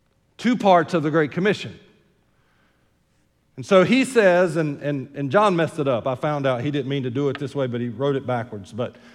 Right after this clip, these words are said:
I'm gonna, that's a lie, that's a joke. I'm gonna start with the little children that we see in verse thirteen. The end of verse thirteen, it says, "I write unto you little children because you have known the Father."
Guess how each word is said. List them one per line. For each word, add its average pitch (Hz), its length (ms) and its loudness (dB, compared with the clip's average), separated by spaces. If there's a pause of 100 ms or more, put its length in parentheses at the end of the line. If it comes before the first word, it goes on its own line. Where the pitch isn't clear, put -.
(100)
I'm 220 240 4
gonna, 180 420 2 (380)
that's 127 160 -6
a 175 40 0
lie, 120 260 -2
that's 120 200 -8
a 139 40 -8
joke. 123 280 -4 (1300)
I'm 180 120 2
gonna 233 120 2
start 202 240 2
with 170 120 -4
the 175 60 -2
little 156 280 -2
children 143 440 -2
that 127 120 -4
we 131 100 -6
see 139 220 -6
in 127 100 -6
verse 120 180 -6
thirteen. 110 520 -10 (1500)
The 190 100 4
end 247 100 4
of 233 60 0
verse 214 220 4
thirteen, 214 400 4
it 185 100 2
says, 185 160 2
"I 175 60 4
write 190 280 2
unto 226 200 2
you 190 120 -2
little 190 320 2
children 185 460 0
because 165 340 -2
you 165 120 -4
have 156 140 -2
known 165 320 -2
the 165 60 -4
Father." 165 460 -4